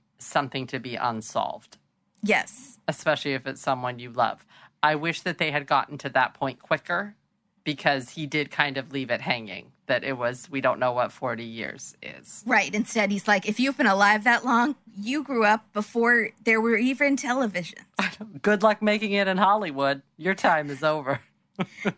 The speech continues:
Speaker 2: Like, I felt shaded.
Speaker 1: It was not shade.
Speaker 2: I don't think it was, especially because Mank calls us kids. So he always, like, on Twitter is like, "You crazy kids."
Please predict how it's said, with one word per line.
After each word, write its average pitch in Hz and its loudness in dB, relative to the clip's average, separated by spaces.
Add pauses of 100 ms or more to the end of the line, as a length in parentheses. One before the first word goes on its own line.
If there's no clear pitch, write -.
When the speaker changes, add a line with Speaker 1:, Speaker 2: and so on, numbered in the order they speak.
(160)
Speaker 2:
Like, 247 -2 (260)
I 220 2
felt 226 0
shaded. 175 -6 (200)
Speaker 1:
It 185 0
was 175 2
not 156 2 (100)
shade. 123 -4 (220)
Speaker 2:
I 247 2
don't 226 0
think 254 2
it 190 -4
was, 214 4
especially 247 -2
because 226 -4 (140)
Mank 214 2
calls 220 0
us 185 -2
kids. - -6 (260)
So 196 2
he 208 -2
always, 202 0
like, 190 0
on 185 0
Twitter 202 2
is 202 -4
like, 185 -2
"You 226 -4
crazy 185 -4
kids." - -8